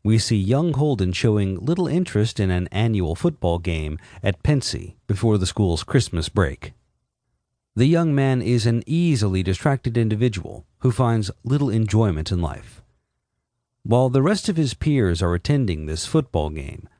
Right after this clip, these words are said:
he remains alone entertaining himself with his own thoughts. After role-playing some previous events in his mind, Holden decides that he has had enough of Pensy and will be leaving before Christmas break,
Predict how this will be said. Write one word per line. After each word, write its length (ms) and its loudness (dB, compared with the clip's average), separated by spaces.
he 180 0
remains 500 0
alone 520 0
entertaining 580 0
himself 540 -4
with 120 0
his 140 2
own 240 0
thoughts. 540 -6
After 400 4
role-playing 720 0
some 240 -2
previous 520 0
events 340 0
in 100 -2
his 140 -4
mind, 420 0
Holden 340 0
decides 560 0
that 220 0
he 200 0
has 120 0
had 240 0
enough 400 0
of 160 -4
Pensy 480 -2
and 140 0
will 120 2
be 140 0
leaving 420 0
before 440 0
Christmas 400 -2
break, 400 -6